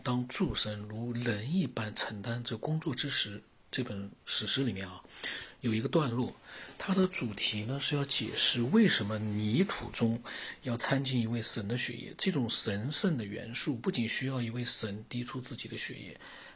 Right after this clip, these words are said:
还需要更基础和更持久的某种物质。我们被告知，被选中的神有着，就是现在的权威人士啊，呃，牛津大学的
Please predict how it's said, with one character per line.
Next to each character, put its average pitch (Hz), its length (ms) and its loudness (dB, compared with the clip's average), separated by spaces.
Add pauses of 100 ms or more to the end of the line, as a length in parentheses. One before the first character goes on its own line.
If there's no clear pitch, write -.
还 123 240 -2
需 135 160 2
要 123 100 -2
更 123 220 -2
基 131 200 0
础 - 180 -4
和 113 200 -12
更 113 220 -6
持 - 280 0
久 101 160 -8
的 107 80 -12
某 107 220 -8
种 120 160 -8
物 139 240 -8
质。 - 240 -8
我 117 220 -4
们 107 120 -8
被 127 140 -4
告 131 240 -4
知， 131 300 -2 (560)
被 156 120 4
选 107 240 2
中 147 160 -4
的 117 80 -2
神 107 460 -4
有 101 180 -8
着， - 240 -6 (360)
就 120 100 -8
是 - 100 0
现 117 200 4
在 113 140 -2
的 98 360 -10
权 117 160 -2
威 120 120 -8
人 104 180 -8
士 - 220 2
啊， - 180 -14 (760)
呃， 104 640 -8 (920)
牛 120 260 2
津 170 240 0
大 147 240 -2
学 117 200 -2
的 110 180 -10